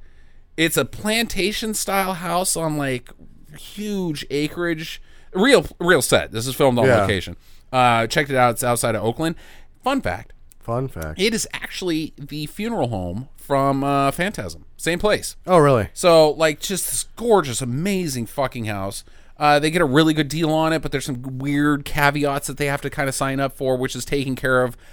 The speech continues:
Speaker 1: the mother, uh, who lives upstairs. Don't go into her room. Just set out some food. Don't talk to her. Just leave her alone. Just set up the food.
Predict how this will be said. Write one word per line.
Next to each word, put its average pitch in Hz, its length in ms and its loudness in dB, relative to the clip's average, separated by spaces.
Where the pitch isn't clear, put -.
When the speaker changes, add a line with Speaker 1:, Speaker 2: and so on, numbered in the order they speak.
Speaker 1:
the 135 140 2
mother, 139 800 4
uh, 107 640 2
who 143 160 2
lives 147 240 4
upstairs. 123 500 4
Don't 147 180 0
go 190 140 0
into 202 140 0
her 220 120 4
room. 143 340 4
Just 139 160 -6
set 139 140 4
out 135 140 2
some 143 160 -6
food. 113 540 0
Don't 113 220 -4
talk 120 260 -2
to - 80 -10
her. 110 100 -6
Just 117 160 -12
leave 110 140 -4
her 117 60 -2
alone. 92 200 -4
Just 101 160 -8
set 107 140 0
up 104 100 -6
the 101 80 -12
food. 90 380 -6